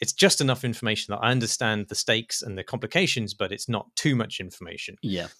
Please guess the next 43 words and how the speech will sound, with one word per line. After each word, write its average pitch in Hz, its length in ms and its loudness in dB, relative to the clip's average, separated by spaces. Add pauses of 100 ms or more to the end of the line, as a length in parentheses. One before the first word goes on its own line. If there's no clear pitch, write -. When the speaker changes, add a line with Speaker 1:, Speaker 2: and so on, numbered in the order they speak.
(140)
Speaker 1:
I 110 80 -4
think, 180 280 0
um, 117 280 -2 (680)
I 120 60 -2
think, 156 200 2
like, 123 200 -2
uh, 110 560 0
uh, 117 260 0
the, 107 280 -6 (160)
uh, - 180 -16
one 131 220 -4
of 117 80 -2
the 110 140 -4
Iron 117 240 0
Chefs, 131 440 0
I - 80 -20
think 151 120 -8
it 113 40 -6
was - 60 -6
called - 240 -4
Iron 151 180 4
Chef - 280 2
Quest - 420 0
for 98 160 -8
an 107 120 -12
Iron 101 280 -6
Legend, 110 520 -2 (240)
Speaker 2:
<laughs> 151 240 6
Speaker 1:
uh, 101 340 2
which 143 200 0
was, 135 260 2
uh, 135 80 2
on, 107 580 0
maybe 226 220 0
on 95 140 -2
Netflix, 92 480 -8 (420)
um, 98 400 0 (640)
uh, 92 300 -2
hosted 113 320 -4
by 101 160 -2
Alton 98 320 -6
Brown 98 260 0
and, 92 160 -12